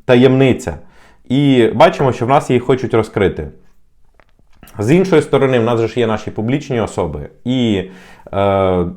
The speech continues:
всі вже, напевне, бачили інформацію про те, що зарплата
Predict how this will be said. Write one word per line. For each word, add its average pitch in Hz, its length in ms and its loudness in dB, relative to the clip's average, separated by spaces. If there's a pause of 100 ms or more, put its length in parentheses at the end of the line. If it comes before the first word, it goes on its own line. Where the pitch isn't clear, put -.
(100)
всі - 260 0
вже, 127 140 2
напевне, 117 320 0
бачили 117 360 2
інформацію 131 580 0
про 107 140 -2
те, 123 120 0
що 113 160 -4
зарплата 113 680 0